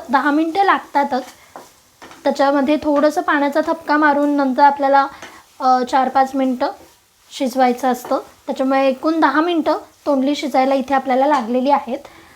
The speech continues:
आता याच्यामध्ये आपण ॲड करूयात दोन टेबलस्पून शेंगदाण्याचं कूट. ऑप्शनल आहे, तुम्हाला जर का नसेल टाकायचं तर नाही टाकलं तरीही चालेल,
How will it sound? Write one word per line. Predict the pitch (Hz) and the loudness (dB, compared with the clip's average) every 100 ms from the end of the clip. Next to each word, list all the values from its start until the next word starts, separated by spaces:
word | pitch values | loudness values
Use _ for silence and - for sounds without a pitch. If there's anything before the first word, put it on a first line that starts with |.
| - - | -18 -10
आता | 233 277 | 0 0
याच्यामध्ये | 294 320 330 | 0 0 4
आपण | 339 349 349 | 4 4 0
ॲड | 294 302 | 0 2
करूयात | 320 302 302 - - _ _ _ _ _ _ _ _ _ _ _ _ _ _ _ _ _ _ _ _ _ - | 2 4 2 0 -14 _ _ _ _ _ _ _ _ _ _ _ _ _ _ _ _ _ _ _ _ _ 0
दोन | 285 277 285 | 4 4 4
टेबलस्पून | 330 302 311 - 330 349 403 _ | 0 0 -2 -6 -6 -6 -10 _
शेंगदाण्याचं | - 302 269 254 269 294 285 349 | -8 -2 0 2 2 0 -2 -4
कूट. | 339 427 - _ _ _ _ _ _ _ _ _ _ _ _ _ _ _ _ _ _ _ _ _ _ _ _ _ _ _ _ _ _ _ _ _ _ _ _ _ - | -2 -4 -6 _ _ _ _ _ _ _ _ _ _ _ _ _ _ _ _ _ _ _ _ _ _ _ _ _ _ _ _ _ _ _ _ _ _ _ _ _ -2
ऑप्शनल | 277 277 - 392 427 | 0 0 -2 2 4
आहे, | 359 294 294 - _ 320 | 4 2 -2 -6 _ -2
तुम्हाला | 285 294 | 0 0
जर | 302 311 | 0 -2
का | 320 | 0
नसेल | 302 302 302 | -2 -2 -2
टाकायचं | 311 277 277 269 | 0 0 0 -2
तर | 294 | 0
नाही | 285 240 269 | 0 0 0
टाकलं | 269 277 269 262 | -2 -2 -4 -2
तरीही | 247 240 285 | -2 0 0
चालेल, | 294 240 277 | 0 0 0